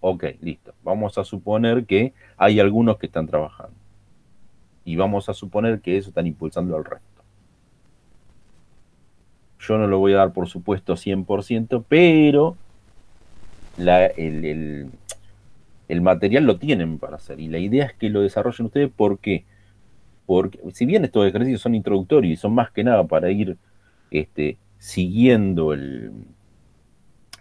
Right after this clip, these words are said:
la, la evolución de la materia, ya a este nivel tendrían que haberlos resuelto, podrían llegar a resolverlos a todos, no es que lo estoy apurando, de hecho hoy recién abrí como para que lo suban, y tampoco lo quiero con apuro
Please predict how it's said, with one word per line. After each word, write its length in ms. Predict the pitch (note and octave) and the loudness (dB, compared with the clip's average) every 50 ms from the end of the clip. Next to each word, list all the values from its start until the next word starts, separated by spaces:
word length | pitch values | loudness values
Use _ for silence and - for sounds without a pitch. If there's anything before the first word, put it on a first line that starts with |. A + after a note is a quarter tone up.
| _ _ _ | _ _ _
la, 220 | - E2 E2 D#2+ | -6 -4 -4 -4
la 120 | D#2 D#2+ D#2+ | -2 0 0
evolución 540 | D#2+ E2 E2 E2+ F2+ F2+ - A#2 A2 A2 G#2 | 0 0 0 -2 -4 -2 0 0 0 2 2
de 80 | G2 | 2
la 80 | F#2 F#2 | 2 4
materia, 540 | G#2 A2 A2 - C#3 G#2+ F#2+ G2+ G#2 A2+ - _ _ _ _ _ _ _ _ _ _ | 2 2 4 4 2 4 4 2 0 -2 -4 _ _ _ _ _ _ _ _ _ _
ya 400 | - - A2 A2 A#2 A#2+ - - - | 0 4 6 6 6 4 2 2 2
a 160 | F2+ F#2 G2+ | 4 4 6
este 260 | A2+ A#2 - _ A2+ G2+ | 4 4 0 _ -4 -2
nivel 320 | G#2 A2 A2+ C3+ D3 B2+ | 0 2 2 2 2 2
tendrían 360 | - F2 E2+ F2 G2 F#2 E2+ | 0 -4 -4 -2 -4 -6 -6
que 80 | E2 F2 | -6 -4
haberlos 280 | E2 F#2 F#2 F2 E2+ | -4 -2 -4 -4 -6
resuelto, 460 | E2 E2+ E2+ - G#2+ G2+ G2 F#2 - D#2+ | -8 -10 -8 -6 -4 -4 -4 -6 -12 -12
podrían 580 | - G2 G2 G2+ B2 C3+ C3+ A#2+ G#2 F#2 F2+ | -6 -4 -2 -2 0 0 0 0 0 -2 -4
llegar 280 | F2+ - F2+ F#2+ G2 F#2 | -4 -4 -2 -2 0 0
a 140 | F2 E2+ E2 | 0 -2 -2
resolverlos 580 | - E2+ E2 - F#2 F2+ G2 G2 F#2+ F#2 F#2 | -6 -8 -8 -6 -6 -4 -4 -4 -4 -2 -4
a 80 | G2 - | -2 0
todos, 340 | - C#3 G#2+ G#2 A#2 C3+ - | 2 2 2 2 0 -4 -6
no 200 | - F2+ F#2 F#2+ | -8 -6 -4 -4
es 80 | F#2+ F#2+ | -4 -6
que 100 | - - | -6 -8
lo 100 | D#2 D#2+ | -8 -8
estoy 380 | - - F#2+ F#2 F2+ D#2+ D#2 - _ _ _ - _ _ _ | -4 -2 0 0 0 -2 -4 -6 _ _ _ -20 _ _ _
apurando, 640 | D#2+ D#2 D2+ - G2 A#2 C#3+ D3+ A#2 F#2 E2+ E2 D#2+ | -2 -2 -2 0 0 4 4 4 4 2 0 -2 0
de 100 | F2 G2 | 0 0
hecho 320 | A2+ A2 - - F2+ - - | 0 0 -2 -4 -4 -4 0
hoy 200 | - A#2 B2 A2+ | 2 2 2 2
recién 380 | F#2 E2+ F2+ - - G#2 G2+ F#2+ | 2 -2 -4 -6 -6 -6 -2 0
abrí 320 | E2+ D#2+ F2 F2+ G2+ G#2 | 0 0 0 -2 -4 -4
como 220 | F2+ - D#2+ D2+ D2+ | -4 -6 -6 -6 -4
para 180 | D#2 D#2 E2 | -6 -6 -6
que 80 | E2+ F#2 | -4 -4
lo 100 | F#2+ G#2 | -6 -4
suban, 360 | - - B2+ G2+ G2 G2 A#2 - _ _ _ _ _ _ _ _ _ | -2 -2 0 0 0 -4 -6 -12 _ _ _ _ _ _ _ _ _
y 140 | _ F#2 F#2 | _ -6 0
tampoco 460 | F2 F#2 E2+ E2+ F2 B2 C3 - F#2 | 2 2 0 2 2 0 2 2 2
lo 100 | D#2+ D#2 | 0 0
quiero 200 | - - G2+ F#2 | -2 -2 -4 -2
con 100 | D#2 D2 | -2 -2
apuro 420 | D2 D#2 F2 C#3 B2+ F2+ C#2 C#2+ | -4 -2 2 2 2 2 2 -2